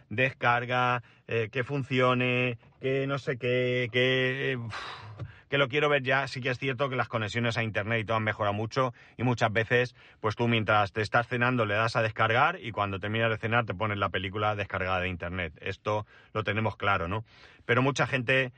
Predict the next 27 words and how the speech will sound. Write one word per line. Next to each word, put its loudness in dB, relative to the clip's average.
eh, 0
mi 2
suegra 4
no 0
va 2
a 2
estar 0
descargando 0
de -2
internet -4
con 2
un 2
ordenador 2
allí, 2
torrent, 2
no, 0
no, 0
eh, 0
ya 2
le 2
viene -2
mejor, 2
eh, 2
pago 2
y -6
ya -4
está. -8